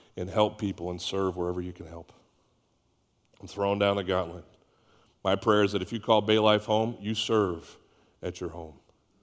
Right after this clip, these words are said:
and you honor God with what he's given you. So you figure out where that's gonna be. You can sign up by filling out this form. You can go online and <clears throat> do something like, you know, uh, sign up online. Let me say this real quick.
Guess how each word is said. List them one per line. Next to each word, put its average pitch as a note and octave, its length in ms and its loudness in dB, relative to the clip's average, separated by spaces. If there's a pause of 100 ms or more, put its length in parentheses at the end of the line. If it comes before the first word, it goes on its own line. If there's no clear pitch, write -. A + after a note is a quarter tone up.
(220)
and E2 100 -18
you E2 160 -10
honor F2+ 200 -2
God E2 380 -6 (540)
with - 180 -12
what E2+ 120 -2
he's E2 120 -6
given E2+ 280 -8
you. D2+ 100 -18 (1500)
So F#2 260 2 (100)
you G2+ 100 -8
figure G2 260 2
out G2+ 120 4
where F#2+ 120 2
that's G2 160 2
gonna G2 160 -6
be. G#2 300 0 (840)
You F2 80 -10
can F2+ 80 -6
sign F#2+ 300 4
up F#2+ 180 0
by F2 240 4 (360)
filling G2+ 320 4
out G2+ 140 4
this G2+ 140 0
form. G#2 340 4
You F#2+ 60 -2
can F#2 140 -10
go F#2+ 160 4
online G#2 520 4
and G2 760 -4
<clears throat> - 60 -20
do A2 180 -2
something - 260 -6
like, G#2 260 0
you G#2 100 -4
know, G2+ 260 -2
uh, F#2 160 0
sign G#2+ 320 -2
up G2+ 140 0
online. G#2 380 4 (260)
Let D#3 80 6
me D3+ 60 10
say D3 180 10
this D3 180 6
real C#3 120 8
quick. C#3+ 240 6